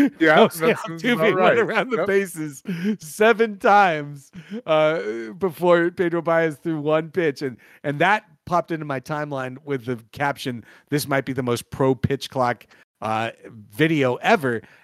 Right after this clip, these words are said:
Speaker 2: And then it was immediately replaced by, from today's game,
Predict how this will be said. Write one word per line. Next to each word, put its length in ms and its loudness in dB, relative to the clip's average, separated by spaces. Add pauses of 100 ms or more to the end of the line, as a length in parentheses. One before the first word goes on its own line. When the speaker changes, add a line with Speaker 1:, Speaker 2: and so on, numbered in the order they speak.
Speaker 2:
And 160 -2
then 140 2
it 60 6
was 120 4
immediately 540 0
replaced 520 -2 (200)
by, 320 2
from 520 4
today's 580 0
game, 640 -6